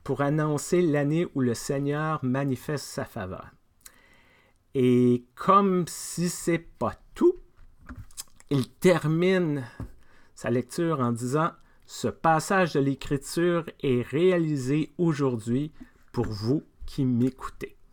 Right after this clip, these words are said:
Je peux à peine imaginer comment que les gens qui ont entendu ça, là, ont dû se sentir. Parce que...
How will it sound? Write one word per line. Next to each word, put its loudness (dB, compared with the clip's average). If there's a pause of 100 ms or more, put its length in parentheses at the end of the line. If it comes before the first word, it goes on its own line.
(2000)
Je -10 (120)
peux 10
à 2
peine 4
imaginer 2
comment -2
que -6
les 2
gens 0
qui -4
ont 0
entendu -2
ça, -2
là, -2 (580)
ont 0
dû -2
se -6
sentir. -2 (340)
Parce -6
que... 2